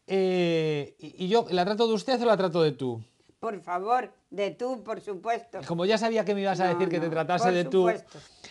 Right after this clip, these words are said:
Speaker 1: Eh, ¿de dónde eres tú, Marinieves?
Speaker 2: Em, hay dos vertientes.
Speaker 1: Ajá.
Speaker 2: Soy gallega de corazón.
Speaker 1: Sí, eso ya.
Speaker 2: Porque Tomás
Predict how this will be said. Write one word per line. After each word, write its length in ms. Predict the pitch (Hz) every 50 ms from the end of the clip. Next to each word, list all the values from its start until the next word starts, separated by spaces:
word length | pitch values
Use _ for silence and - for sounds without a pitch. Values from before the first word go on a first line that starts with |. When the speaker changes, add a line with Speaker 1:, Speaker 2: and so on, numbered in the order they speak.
| - - -
Speaker 1:
Eh, 720 | 185 185 185 180 175 175 175 175 170 170 170 170 170 - -
¿de 200 | 170 175 175 202
dónde 420 | 233 269 302 277 247 165 147 147
eres 280 | 127 135 127 120 - -
tú, 120 | 131 120
Marinieves? 880 | 120 120 123 131 135 147 151 143 131 120 113 104 101 101 - - - - _ -
Speaker 2:
Em, 560 | - 202 196 196 190 185 180 175 170 - 143 131 _ _ _ _ _ _ _ _ _ _ _ _ _ _ _ _ _ _ _ _ _ _ _ _ _ _ _ _ _ _ _ _
hay 200 | - 226 254 262
dos 180 | 233 262 254 226
vertientes. 880 | 202 220 208 190 - 202 190 180 175 170 165 160 151 151 - _ _ _ -
Speaker 1:
Ajá. 360 | 131 131 131 165 190 208 220
Speaker 2:
Soy 460 | 202 247 247 247 247 240 233 214 220 -
gallega 480 | 190 208 214 208 208 240 233 233 233
de 140 | 226 220 214
corazón. 540 | 220 208 196 196 185 - - 165 156 147 139
Speaker 1:
Sí, 360 | - 139 123 117 127 135 131
eso 180 | 131 123 175 190
ya. 160 | 135 120 113
Speaker 2:
Porque 300 | 202 190 175 - 208 196
Tomás 640 | 165 214 214 208 220 226 226 233 226 226 - _